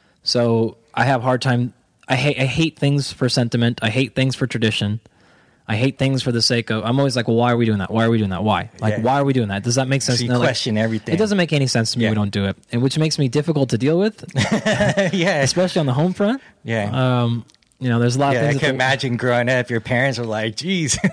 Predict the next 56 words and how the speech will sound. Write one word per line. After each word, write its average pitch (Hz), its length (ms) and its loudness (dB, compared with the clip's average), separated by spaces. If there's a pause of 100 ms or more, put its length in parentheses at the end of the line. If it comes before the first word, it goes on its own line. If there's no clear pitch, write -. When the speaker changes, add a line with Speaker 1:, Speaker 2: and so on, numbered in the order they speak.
(340)
Speaker 2:
<laughs> - 40 -6
Speaker 1:
Well, 185 120 0
my, 226 160 0
my 202 200 0
dad's 208 320 0
really 175 160 0
pragmatic 156 500 0
like 127 160 0
that 120 180 0
too, 117 200 0
though. 101 300 -6
Speaker 2:
Yeah. 107 180 0
Speaker 1:
So 127 320 0
my 131 140 0
dad's 143 420 0
like, 123 240 0
"I 131 200 -2
don't 151 140 0
give 147 80 -2
a 139 60 0
shit 131 220 0
what 127 80 0
I 123 60 0
look 202 300 -4
like 185 380 0
in 143 80 -2
terms 127 380 0
of, 107 260 0 (840)
you 117 100 -4
know, 110 60 -2
I - 20 -2
don't 156 180 2
care 151 280 -2
about 131 500 -2
clothing, 156 800 0
and 113 100 -2
I 123 40 -2
don't 139 180 -2
care, 131 180 -6
like, 135 140 0
that 147 140 -2
shit 160 160 -2
doesn't 131 240 -2
matter. 131 280 2
It's 113 280 -4
function, 127 480 0
function, 117 400 -2
function 117 400 0
over 101 160 -2
style." 104 500 -2 (960)
So 165 120 0
I'm 175 100 2
generally 190 200 2
like 143 160 0
that 113 180 0
too, 208 240 0